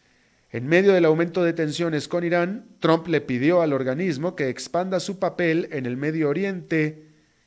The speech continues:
y de hecho está fascinado con el título que él acuñó para esta misión, que sería otanme, que es la otan más las iniciales del Medio Oriente. Entonces, entonces es otanmo, otanmo en realidad.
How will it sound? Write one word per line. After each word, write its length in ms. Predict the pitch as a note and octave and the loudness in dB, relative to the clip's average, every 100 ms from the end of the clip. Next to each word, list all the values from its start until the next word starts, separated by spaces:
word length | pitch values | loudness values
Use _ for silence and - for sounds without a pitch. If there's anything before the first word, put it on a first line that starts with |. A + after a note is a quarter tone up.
| _ | _
y 120 | D3 | 0
de 100 | F#3 | 2
hecho 160 | G#3 G#3 | 2 2
está 160 | G#3+ | 0
fascinado 460 | G3+ F3 D3+ E3 F#3 | 0 -2 0 -2 -2
con 160 | D#3+ A#2+ | -4 -4
el 80 | |
título 440 | A#2+ D#3 F3 E3 D#3+ | -4 -4 -2 -2 -4
que 360 | A#2+ A2+ B2 | -4 0 2
él 180 | F3 - | 2 0
acuñó 640 | C#3 C#3 D3+ C#3 D#3 D3+ D#3 | -4 -4 -4 -2 0 0 -2
para 200 | C3 A#2 | -4 -2
esta 240 | A#2+ D3 | -4 -6
misión, 580 | C3 A2 - G#2 F2+ - | -6 -8 -8 -10 -14 -14
que 120 | - | -12
sería 560 | - A#2+ C#3 F3 F#3 - - | -8 -4 2 4 4 -2 -6
otanme, 840 | C3+ B2+ F3 D#3+ D#3 C#3+ C3+ G#2 - _ _ _ _ _ _ _ | -4 0 0 0 -2 -2 -4 -4 -14 _ _ _ _ _ _ _
que 160 | - B2+ | -6 -4
es 60 | C#3+ | 0
la 120 | D#3 | 0
otan 380 | D#3 F3+ G3 G3 | 0 0 0 -2
más 200 | D3 B2 | -4 -4
las 200 | A2+ A#2 | -6 -6
iniciales 540 | A2 G#2+ B2 C3 C#3+ | -8 -4 -2 -2 -2
del 160 | A2+ G2+ | -6 -6
Medio 800 | A2+ B2 A#2+ A#2+ A#2+ A#2 - - | -4 -2 -2 0 0 -2 -4 -8
Oriente. 500 | A#2 B2 A#2 G2+ G2+ | -4 -4 -4 -8 -14
Entonces, 440 | F#2 B2 B2+ C3 | -10 -8 -8 -10
entonces 380 | A#2 C3+ C3+ D3+ | -10 -8 -8 -10
es 60 | - | -8
otanmo, 720 | C3 A#2 C#3+ B2+ A#2 F#2+ - _ _ | -8 -6 -8 -8 -10 -12 -18 _ _
otanmo 640 | B2+ A2+ C3+ B2+ A2 G2+ | -12 -8 -8 -8 -8 -12
en 80 | F2+ | -14
realidad. 460 | F#2+ F#2+ G2 F2 | -16 -14 -14 -16